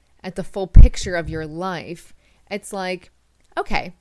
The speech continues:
well, let's just try this mix of things. Let's try a steroid. <laughs> Let's try a steroid cream for your eczema." And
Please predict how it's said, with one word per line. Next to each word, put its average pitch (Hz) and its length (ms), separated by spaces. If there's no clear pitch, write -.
well, 269 600
let's 320 400
just - 560
try 220 560
this 202 300
mix 170 240
of 156 100
things. - 440
Let's 254 260
try 226 200
a 202 60
steroid. 190 600
<laughs> - 160
Let's 254 220
try 220 140
a 220 60
steroid 190 480
cream 165 220
for 160 100
your - 140
eczema." 156 480
And 202 260